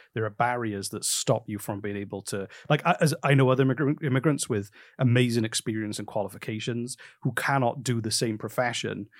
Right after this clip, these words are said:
and they have to go back to university. And when you're trying to settle in a new country, it knocks you back in terms of your ability to turn up. And is less value for Canada as a whole to, to have someone with a medical profession and years of experience, but they just come, so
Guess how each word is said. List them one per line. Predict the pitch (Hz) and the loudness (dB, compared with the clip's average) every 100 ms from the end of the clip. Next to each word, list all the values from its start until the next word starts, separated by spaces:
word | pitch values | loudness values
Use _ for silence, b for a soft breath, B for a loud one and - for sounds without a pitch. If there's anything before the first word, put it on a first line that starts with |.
| b 135 | b 0
and | 123 | 2
they | |
have | 113 113 | 0 -2
to | 113 | -4
go | 107 101 | -4 -4
back | 110 113 - | -2 -2 -4
to | 120 | -4
university. | 110 107 107 104 - 104 101 B B 131 | -2 -2 -4 -4 -6 -6 -8 B B 4
And | |
when | 139 | 6
you're | 156 | 8
trying | 156 131 | 6 4
to | |
settle | - 139 131 | 2 0 0
in | |
a | 117 | 0
new | 110 | -2
country, | 101 104 95 101 | -2 -4 -4 -4
it | 113 | 2
knocks | 147 - - | 2 2 -2
you | 120 | -2
back | 104 113 107 - b b | -2 -4 -4 -10 b b
in | 117 | -4
terms | 110 120 113 | 0 0 -2
of | 113 | -4
your | 107 | -4
ability | 107 107 110 110 101 | -2 -4 -4 -8 -8
to | 110 | -8
turn | - 147 113 | 0 2 2
up. | 101 - b - | -2 -8 b 2
And | 151 | 4
is | 135 | 4
less | 143 135 | 2 0
value | 120 120 147 101 | -2 -2 -2 -4
for | 104 101 _ _ - | -8 -10 _ _ -6
Canada | 123 117 107 | -4 -2 -4
as | 101 | -6
a | - | 2
whole | 151 101 | 2 2
to, | - 110 92 b b - | -4 -6 -8 b b -4
to | 127 | 4
have | 143 120 113 b | 4 4 -6 b
someone | - 139 123 | 4 6 6
with | 113 | 4
a | 104 | 0
medical | 107 127 123 110 | 0 0 0 -4
profession | 113 - 101 95 - | -8 -8 -6 -4 -6
and | 101 | -4
years | 104 104 | -6 -6
of | 98 | -8
experience, | - 117 110 98 - | -6 -4 -2 -4 -8
but | 107 | -8
they | 107 | -4
just | 113 - | -4 -4
come, | - 107 - | -4 -6 -8
so | - 151 123 | -4 0 0